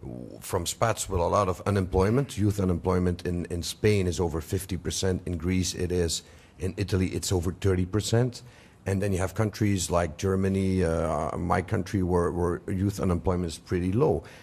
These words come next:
So you see a lot of, for the first time, uh, engineers out of Portugal thinking of, of, uh, migrating, of, uh, being mobile towards the north of Europe. And so, so but the problem is that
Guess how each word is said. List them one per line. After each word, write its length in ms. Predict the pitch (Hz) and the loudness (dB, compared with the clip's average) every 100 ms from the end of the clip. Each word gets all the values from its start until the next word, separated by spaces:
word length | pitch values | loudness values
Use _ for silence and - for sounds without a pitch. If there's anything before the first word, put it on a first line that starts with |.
| - | -6
So 160 | - | 0
you 120 | 113 101 | 2 2
see 180 | - | 4
a 80 | 151 | 6
lot 220 | 113 131 | 8 6
of, 80 | 107 | 4
for 180 | - 113 | 2 -2
the 80 | 95 | -2
first 320 | - 143 - | 0 0 2
time, 300 | 120 98 90 | 2 2 2
uh, 260 | 85 87 67 | 0 -2 -4
engineers 640 | - 101 92 110 147 90 - | -2 -2 0 0 0 -2 -4
out 160 | 90 95 | -2 -2
of 160 | 90 - | -2 -4
Portugal 580 | 120 127 104 92 85 78 - - - | -2 -2 -4 -4 -4 -6 -14 -20 -6
thinking 320 | 110 120 113 | -4 0 0
of, 220 | 92 - | 0 0
of, 280 | 87 87 - | -4 -4 -6
uh, 80 | - | -8
migrating, 800 | 87 95 107 92 104 131 110 90 | -4 -2 -2 0 2 2 2 -2
of, 200 | 82 - 64 | -4 -10 -14
uh, 120 | 62 85 | -14 -10
being 240 | 80 107 101 | -4 -2 0
mobile 580 | 110 127 98 98 95 | 0 2 2 2 2
towards 440 | 92 98 95 95 - | -2 -4 -4 -4 -6
the 120 | 98 | -6
north 280 | 95 98 - | -4 -4 -6
of 180 | 85 87 | -8 0
Europe. 320 | 185 82 - | 0 0 -4
And 140 | 85 | -8
so, 280 | - 107 95 - - - - | 0 2 0 -4 -18 -20 -10
so 380 | - 107 98 - - - - - 87 | 0 2 2 -4 -18 -20 -20 -6 2
but 180 | 113 | 2
the 80 | - | 4
problem 380 | 90 143 160 101 | 10 10 10 6
is 220 | 92 135 | 2 2
that 220 | 107 95 | 0 -2